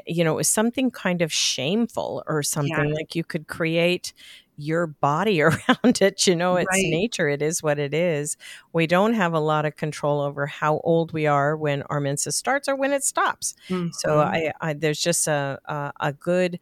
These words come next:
Speaker 1: I think, opening and awakening in women to be able to have the conversation and move into it so that it's not something,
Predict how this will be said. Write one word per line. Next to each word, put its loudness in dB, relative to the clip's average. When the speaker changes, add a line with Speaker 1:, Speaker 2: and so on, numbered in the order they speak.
Speaker 1:
I 0
think, -2
opening 2
and -4
awakening -2
in -2
women 0
to -4
be -2
able -2
to -4
have -4
the -6
conversation -4
and -2
move 2
into -2
it 0
so -2
that -4
it's -6
not -4
something, -6